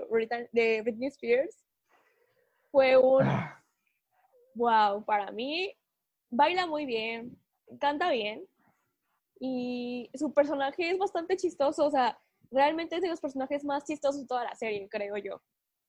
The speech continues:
Speaker 2: Tiene los mejores one-liners y como sus comentarios están bien, bien cagados. Y siento que, como decías, Brittany no es tan importante la primera temporada, pero sí es como el,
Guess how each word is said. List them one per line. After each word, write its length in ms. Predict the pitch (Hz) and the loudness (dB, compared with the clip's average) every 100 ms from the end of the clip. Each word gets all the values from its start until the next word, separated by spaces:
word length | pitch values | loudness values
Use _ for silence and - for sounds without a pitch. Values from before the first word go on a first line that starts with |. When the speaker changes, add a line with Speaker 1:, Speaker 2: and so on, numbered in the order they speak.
| _ | _
Speaker 2:
Tiene 220 | 170 226 | 2 6
los 140 | 233 190 | 6 4
mejores 400 | 147 170 180 170 | 4 6 6 6
one-liners 680 | 165 156 160 170 160 - | 6 6 4 0 -4 -6
y 200 | 143 135 | -6 -6
como 300 | 139 139 139 | -4 -6 -6
sus 160 | 143 143 | -8 -6
comentarios 600 | 147 143 139 151 175 190 | -4 -4 2 2 4 0
están 400 | 170 151 151 147 | -2 -4 -4 -4
bien, 500 | 147 156 151 160 175 | -2 -2 -2 -6 -6
bien 240 | 147 147 143 | -4 -4 -4
cagados. 560 | 143 139 135 135 - _ _ _ - | -4 -2 -4 -8 -14 _ _ _ -8
Y 80 | 156 | -2
siento 260 | 180 220 | 4 4
que, 380 | 220 190 165 151 _ _ _ _ _ _ _ - | 6 4 4 0 _ _ _ _ _ _ _ 0
como 220 | 170 170 | 4 6
decías, 380 | 160 180 185 170 | 4 4 0 0
Brittany 360 | 170 208 196 | 0 0 0
no 140 | 170 170 | 0 0
es 160 | 170 | 0
tan 300 | 180 165 156 | 2 2 0
importante 640 | 143 139 143 143 151 156 | -6 -4 -4 0 -2 0
la 100 | 175 | -2
primera 260 | 151 151 156 | 0 -4 -4
temporada, 440 | 151 139 143 151 156 | -6 -4 0 0 0
pero 160 | 143 | -4
sí 80 | 147 | -4
es 120 | 147 | -6
como 320 | - 160 151 139 | -4 -2 0 -2
el, 340 | 131 123 | -4 -8